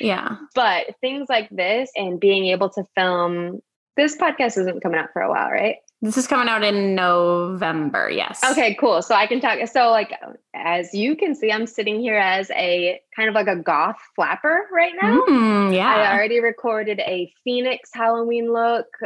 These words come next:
Speaker 2: I'm gonna be doing
Speaker 1: Ooh.
Speaker 2: Baby Yoda, which I'm so excited about.
Speaker 1: Baby Yoda. <laughs>
Speaker 2: <laughs> Baby Yoda. So, like, how can you not have fun doing things like that?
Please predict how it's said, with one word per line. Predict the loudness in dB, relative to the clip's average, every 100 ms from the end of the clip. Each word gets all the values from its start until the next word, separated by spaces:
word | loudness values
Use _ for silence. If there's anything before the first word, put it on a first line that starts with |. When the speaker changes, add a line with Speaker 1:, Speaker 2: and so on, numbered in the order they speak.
| -6
Speaker 2:
I'm | -8
gonna | 0 2
be | 4
doing | 4 4
Speaker 1:
Ooh. |
Speaker 2:
Baby | 4 4 4 4
Yoda, | 6 6 6 4
which | 2 0
I'm | -4 -4
so | -2 2
excited | 2 2 -2 -2 0 -2 0
about. | 2
Speaker 1:
Baby | 4 4 4 4 4 4
Yoda. | 4 4 2 0 0 2 2 2
<laughs> | -4
Speaker 2:
<laughs> | -6
Baby | -2 2 2 2 -2 -2 0 0
Yoda. | 2 0 0 0 -2 -4 -8 _ -20 -20 -4
So, | 0 2
like, | 2
how | 2 2
can | 2 0 -2
you | 0
not | 0 0
have | 0 -2 -2 -8
fun | -8 -6 -10 -12
doing | -4 -4 -4 -10
things | -8 -6 -4
like | -2 -2 -4
that? | -2 2 2